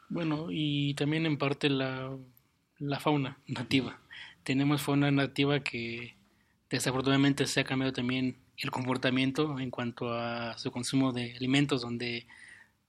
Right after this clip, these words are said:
ardillas, eh, res-, com-, comúnmente las ardillas, bueno, se ha modificado el comportamiento en cuanto a su alimentación,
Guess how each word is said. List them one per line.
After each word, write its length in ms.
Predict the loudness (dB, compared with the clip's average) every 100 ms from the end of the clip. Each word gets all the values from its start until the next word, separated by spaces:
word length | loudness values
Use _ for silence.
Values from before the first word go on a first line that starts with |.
| _ _ _ -4
ardillas, 680 | 6 6 6 2 0 -6 -12 -8
eh, 180 | -8 -8
res-, 400 | -6 -4 -2 -6 -10 2
com-, 280 | 6 8
comúnmente 480 | 6 6 6 6 4
las 300 | 4 2 2
ardillas, 480 | 0 2 2 0 -4 -18 -20 -20 _
bueno, 240 | 0 2
se 140 | 2 4
ha 40 |
modificado 640 | 6 4 2 0 0 0
el 240 | -2 -4 -4
comportamiento 840 | -4 -2 -2 -2 -2 -2 -2 -2
en 160 | -6 -8
cuanto 300 | -10 -8 -8
a 40 |
su 140 | -6 -6
alimentación, 560 | -6 -4 0 0 0